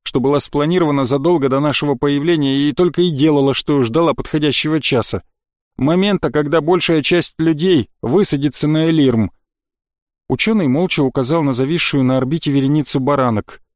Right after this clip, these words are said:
В то же мгновение один из космических кораблей отделился от общей массы и направился вниз,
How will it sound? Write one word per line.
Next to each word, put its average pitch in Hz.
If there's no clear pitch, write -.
В -
то 139
же 127
мгновение 123
один 135
из 135
космических 156
кораблей 143
отделился 139
от 135
общей 147
массы 160
и 147
направился 151
вниз, 131